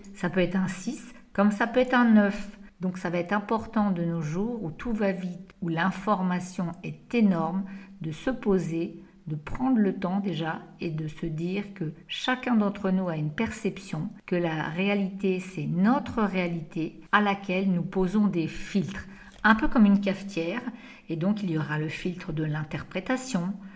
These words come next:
le filtre de l'éducation, puis après le filtre de la déduction.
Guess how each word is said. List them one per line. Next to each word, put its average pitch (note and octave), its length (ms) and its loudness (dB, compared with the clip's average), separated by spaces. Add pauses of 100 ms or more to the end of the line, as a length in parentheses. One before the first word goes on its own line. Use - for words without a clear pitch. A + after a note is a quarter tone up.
le D#3 140 -2
filtre F3+ 560 -2
de E3 100 2
l'éducation, F3 960 0 (220)
puis - 140 -4
après F3 340 0
le E3+ 140 0
filtre F3 560 -4
de E3 80 0
la D#3 240 0 (180)
déduction. F3 960 0